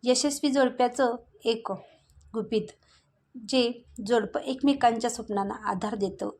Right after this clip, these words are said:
ते असामान्य यशस्वी होतं. पत्नीने नवऱ्याला आणि नवऱ्याने पत्नीला समजून घेतलं, पाठिंबा दिला, तर काहीही अशक्य नाही.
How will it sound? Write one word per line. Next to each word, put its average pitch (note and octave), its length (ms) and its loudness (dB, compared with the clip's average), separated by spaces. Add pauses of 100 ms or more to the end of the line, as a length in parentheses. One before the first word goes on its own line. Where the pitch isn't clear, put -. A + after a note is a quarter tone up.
(520)
ते B3 260 -2
असामान्य A3+ 520 2 (120)
यशस्वी G#3+ 360 -4
होतं. G3 400 -6 (760)
पत्नीने A3 400 2
नवऱ्याला G3+ 400 2
आणि A3+ 380 -2
नवऱ्याने G#3 440 0
पत्नीला F#3 460 -4 (380)
समजून G#3 360 0
घेतलं, G#3+ 400 0 (540)
पाठिंबा A#3+ 400 2
दिला, F#3+ 300 2 (560)
तर A#3 140 6 (280)
काहीही B3 520 2 (200)
अशक्य G3+ 460 -2
नाही. F#3+ 360 -2